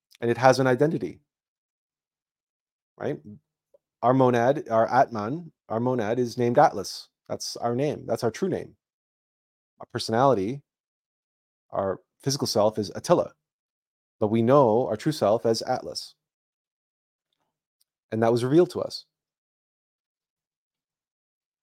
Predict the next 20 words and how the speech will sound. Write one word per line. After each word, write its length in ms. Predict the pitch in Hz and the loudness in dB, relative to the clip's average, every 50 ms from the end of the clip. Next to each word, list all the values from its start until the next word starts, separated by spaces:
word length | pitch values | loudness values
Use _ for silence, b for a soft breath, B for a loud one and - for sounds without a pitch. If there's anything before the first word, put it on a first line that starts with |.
| _ _ _ _ _ _ - _ _ _ _ _ _ _ _ _ _ _ _ _ _ _ _ _ _ _ _ _ _ _ _ _ _ _ _ _ - | _ _ _ _ _ _ -20 _ _ _ _ _ _ _ _ _ _ _ _ _ _ _ _ _ _ _ _ _ _ _ _ _ _ _ _ _ -2
But 500 | 101 135 127 117 117 - - - - - _ _ _ _ _ | 4 4 6 6 4 2 -6 -14 -14 -20 _ _ _ _ _
that 420 | 107 123 123 123 123 120 - - - _ _ _ _ _ _ _ _ _ _ _ _ _ _ _ - | 4 6 8 8 8 6 0 -12 -20 _ _ _ _ _ _ _ _ _ _ _ _ _ _ _ -2
identity 460 | 123 123 135 151 147 - - 120 117 | 2 2 2 2 2 -4 -2 -2 -2
is 120 | 110 101 | 0 0
not 180 | 117 117 117 113 | -2 -2 -2 -2
an 100 | 107 - - | -4 -8 -8
I, 520 | - 113 120 107 92 87 95 120 165 185 - _ _ _ _ _ _ _ _ _ _ - | -6 -4 -2 -2 -2 -4 -6 -6 -6 -8 -14 _ _ _ _ _ _ _ _ _ _ -14
it's 120 | - - | -6 -4
a 40 | 120 | 0
multiplicity, 840 | 117 117 104 - 117 - - 170 170 - 120 98 92 92 127 147 - _ _ _ _ _ _ _ _ _ _ _ _ _ _ _ _ _ _ | 0 0 0 0 -4 -2 -2 -2 -2 -2 -4 -6 -6 -8 -8 -10 -14 _ _ _ _ _ _ _ _ _ _ _ _ _ _ _ _ _ _
and 340 | 120 120 117 117 113 113 110 | 0 2 2 2 2 2 0
it 100 | 110 110 | 0 0
is 100 | 110 107 | -2 -2
beyond, 600 | 101 117 120 127 127 127 123 120 117 113 - - _ _ _ _ _ _ _ _ _ _ _ | 0 4 4 6 6 6 4 2 0 -2 -8 -10 _ _ _ _ _ _ _ _ _ _ _
it 100 | 131 123 | 0 2
in 140 | 127 123 123 | 2 4 4
that 200 | 135 143 147 - | 4 4 4 4
sense 240 | - 135 120 - 107 | 0 0 -2 -2 -8
is 60 | 107 | -6
beyond 460 | 101 123 123 123 123 123 120 120 | 0 2 4 4 4 4 2 0